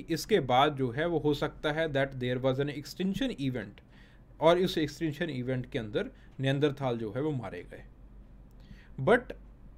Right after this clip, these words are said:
जो recent twenty twenty के अंदर ये जो स्टडी पब्लिश हुई है, University of California के अंदर स्टडी उन्होंने जो है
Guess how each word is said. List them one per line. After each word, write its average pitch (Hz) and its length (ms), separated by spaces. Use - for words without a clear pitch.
जो 160 200
recent 165 460
twenty 185 340
twenty 170 260
के 170 120
अंदर 151 440
ये 139 200
जो 151 120
स्टडी 147 340
पब्लिश 131 440
हुई 123 220
है, 147 340
University 139 600
of 135 220
California 135 760
के 127 320
अंदर 113 360
स्टडी 131 440
उन्होंने 139 360
जो 131 120
है 127 100